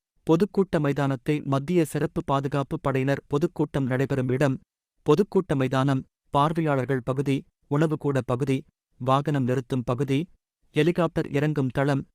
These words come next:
மற்றும் அருகில் உள்ள உயரமான கட்டிடங்கள் போன்றவற்றை ஆய்வு செய்து வருகின்றனர். மேலும் அந்த பகுதியின் வரைபடம், அருகில் உள்ள ஊர்களுக்கு செல்லும் வழிகள் உள்ளிட்ட பல்வேறு தகவல்களை அவர்கள் சேகரித்தனர். மேலும்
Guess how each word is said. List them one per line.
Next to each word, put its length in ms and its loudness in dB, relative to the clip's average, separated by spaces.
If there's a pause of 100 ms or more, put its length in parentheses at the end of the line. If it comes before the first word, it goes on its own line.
(180)
மற்றும் 400 -2
அருகில் 340 0
உள்ள 280 -2
உயரமான 560 0
கட்டிடங்கள் 600 0 (280)
போன்றவற்றை 760 0
ஆய்வு 340 0
செய்து 260 -4
வருகின்றனர். 600 0 (760)
மேலும் 520 2
அந்த 340 2
பகுதியின் 360 0
வரைபடம், 500 0 (320)
அருகில் 360 2
உள்ள 240 0
ஊர்களுக்கு 500 0
செல்லும் 320 -2
வழிகள் 380 0
உள்ளிட்ட 480 0 (180)
பல்வேறு 440 2
தகவல்களை 540 0
அவர்கள் 340 -2 (120)
சேகரித்தனர். 540 2 (840)
மேலும் 460 2